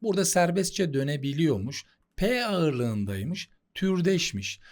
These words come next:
Türdeş demesi her yerinde aynı özelliği gösterir demek. Ağırlığı tam ortadan gösterebilirsin demek. Bazen bu türdeş sözcüğünün yerine homojen sözcüğünü de kullanabiliyorlar.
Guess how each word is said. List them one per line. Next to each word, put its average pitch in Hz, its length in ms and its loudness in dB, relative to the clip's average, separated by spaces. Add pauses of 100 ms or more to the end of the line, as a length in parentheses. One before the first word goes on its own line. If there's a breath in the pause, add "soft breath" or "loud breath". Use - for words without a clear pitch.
(180 loud breath)
Türdeş 196 500 -4
demesi 156 560 -4 (240 soft breath)
her 208 260 -2
yerinde 143 400 -2 (180)
aynı 156 340 -2
özelliği 101 520 -6
gösterir 117 580 -6
demek. 151 480 -6 (540 soft breath)
Ağırlığı 139 600 -2
tam 165 200 0
ortadan 135 460 -4
gösterebilirsin 110 800 -6
demek. 95 220 -8 (280 loud breath)
Bazen 214 380 2
bu 202 100 2
türdeş 190 360 0
sözcüğünün 160 720 0
yerine 127 520 0 (220 loud breath)
homojen 156 640 2
sözcüğünü 143 680 -2
de 123 140 0
kullanabiliyorlar. 120 880 -2